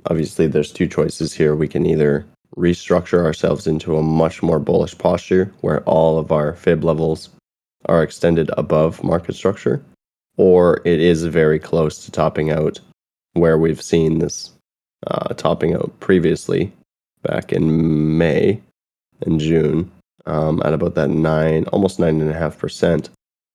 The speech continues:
I mean, you're definitely right saying, like, we've re-triple confirmed. This is the first, uh, last week's close was the first weekly close above the previous high. So we do have higher high,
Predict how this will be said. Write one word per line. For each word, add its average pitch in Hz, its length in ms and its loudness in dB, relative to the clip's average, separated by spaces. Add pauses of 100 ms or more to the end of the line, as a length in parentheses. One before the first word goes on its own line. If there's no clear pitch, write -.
I 82 40 2
mean, 82 280 4
you're 98 180 4
definitely 104 440 4
right 80 380 0
saying, 78 480 0
like, - 280 -6
we've - 260 -4 (480)
re-triple 98 440 2
confirmed. 76 580 -2 (500)
This - 160 -4
is 90 140 -2
the 90 100 0
first, - 520 0 (560)
uh, 80 200 2
last 92 300 2
week's 92 180 -2
close 87 380 0
was - 160 -8
the - 80 -16
first - 320 -2
weekly 82 480 0 (520)
close 85 400 2 (100)
above 82 540 2 (420)
the - 100 -4
previous 80 480 0
high. 90 500 0
So - 200 -6
we 85 120 0
do 92 180 0
have 90 240 0
higher 85 300 2
high, 80 440 -2